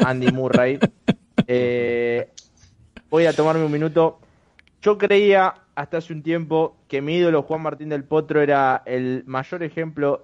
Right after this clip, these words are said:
de resiliencia en el tenis. Y,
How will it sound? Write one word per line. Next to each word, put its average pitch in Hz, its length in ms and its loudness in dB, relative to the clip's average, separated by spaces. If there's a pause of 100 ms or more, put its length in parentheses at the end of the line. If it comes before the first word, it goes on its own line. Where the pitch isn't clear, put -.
de 120 360 2
resiliencia 139 720 -2
en 123 60 -2
el 117 160 -6
tenis. 143 520 -4 (920)
Y, 127 1000 0